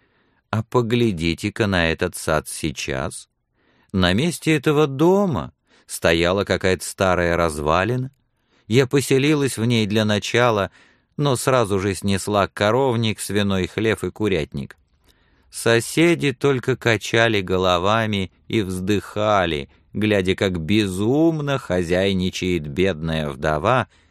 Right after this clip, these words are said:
не знающая, по их мнению, как приняться за дело. Но худшее было впереди.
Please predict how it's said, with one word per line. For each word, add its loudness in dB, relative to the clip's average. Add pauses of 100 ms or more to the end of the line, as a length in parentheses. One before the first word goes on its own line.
(140)
не 0
знающая, 0
по -4
их -2
мнению, 0
как -4
приняться -4
за -4
дело. -6 (1700)
Но 2
худшее 2
было 2
впереди. -6